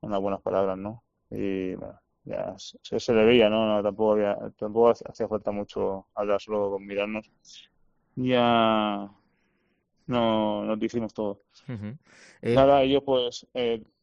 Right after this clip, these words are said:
Speaker 1: bueno, nosotros, pues, hemos dado un paso adelante, ellos también, eh, porque la verdad que, que han, han pegado un, un arreo muy fuerte, ¿no? Y, y ya están ahí en,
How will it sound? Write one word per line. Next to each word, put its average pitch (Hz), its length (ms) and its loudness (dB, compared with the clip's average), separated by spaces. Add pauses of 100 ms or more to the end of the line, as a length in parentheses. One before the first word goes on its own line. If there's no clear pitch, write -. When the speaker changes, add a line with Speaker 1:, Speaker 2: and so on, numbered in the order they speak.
(120)
Speaker 1:
bueno, 123 200 -4
nosotros, 117 300 -2
pues, 117 180 2
hemos 117 200 -4
dado 113 140 2
un 117 120 -4
paso 113 240 -2
adelante, 139 480 0
ellos 110 240 -4
también, 117 420 -4 (180)
eh, 98 440 -10 (200)
porque 95 320 -4
la 92 100 -4
verdad 95 240 -2
que, 98 280 -4 (360)
que 110 60 -4
han, 101 520 -4
han 104 280 -4
pegado 104 240 0
un, 104 240 -4
un 117 160 -4
arreo 110 280 2
muy 110 160 -4
fuerte, 117 300 0
¿no? 123 200 -2
Y, 101 320 -6 (280)
y 110 180 -8
ya 104 100 0
están 101 460 -6 (160)
ahí 101 300 -6
en, 98 480 -10